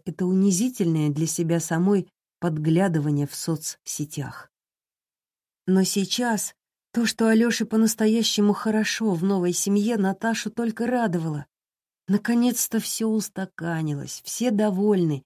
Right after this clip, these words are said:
и никто ни о чем не жалеет. Так она думала ровно до той самой минуты, пока где-то через месяц, после начала романтических отношений с Димой, ей не позвонил Алексей.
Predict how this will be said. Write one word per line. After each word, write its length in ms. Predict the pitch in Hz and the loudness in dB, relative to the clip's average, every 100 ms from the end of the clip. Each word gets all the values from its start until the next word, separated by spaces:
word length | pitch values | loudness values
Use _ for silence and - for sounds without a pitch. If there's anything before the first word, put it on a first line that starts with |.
| _ _ _ - | _ _ _ 0
и 140 | 220 | 2
никто 400 | 233 247 - 285 | 4 0 -2 2
ни 100 | 233 | 4
о 100 | 202 | 4
чем 280 | 185 226 208 | 2 0 2
не 100 | 170 | 0
жалеет. 560 | 147 139 139 139 - _ _ _ _ _ _ _ _ _ _ - | 0 -2 -4 -6 -12 _ _ _ _ _ _ _ _ _ _ 0
Так 260 | 247 247 | 0 2
она 200 | 175 165 | 0 0
думала 500 | 156 202 208 185 165 | 2 4 4 4 0
ровно 380 | 165 196 170 156 | 0 0 0 -2
до 140 | 143 165 | -2 -4
той 240 | 196 180 | -4 -4
самой 460 | - 185 175 156 147 | -4 -4 -2 0 -2
минуты, 640 | 151 175 233 - 143 - _ _ _ _ | -2 -2 -4 -6 -14 -16 _ _ _ _
пока 280 | - 196 220 | -6 -2 0
где-то 340 | 196 202 208 196 | 2 2 0 -2
через 400 | - 185 180 196 | 0 0 2 2
месяц, 640 | 220 240 - 147 - - _ _ _ _ _ _ _ _ | 4 2 -2 -6 -10 -14 _ _ _ _ _ _ _ _
после 340 | - 190 - 170 | -4 -2 0 0
начала 460 | 175 - 196 165 | 0 -2 -2 0
романтических 920 | 165 170 180 175 170 160 160 - 160 | 2 2 2 0 -4 -6 -6 -6 -6
отношений 640 | 170 175 180 - 160 147 147 | -4 -4 -4 -2 -2 -2 -2
с 100 | 165 | -2
Димой, 400 | 226 208 151 - _ _ _ _ | 0 0 0 -6 _ _ _ _
ей 320 | 202 208 226 | 0 2 4
не 160 | 196 180 | 4 2
позвонил 640 | 175 165 165 170 175 160 - | 0 -2 0 2 2 0 -2
Алексей. 640 | 160 151 - - 117 | -2 -2 -6 -6 -8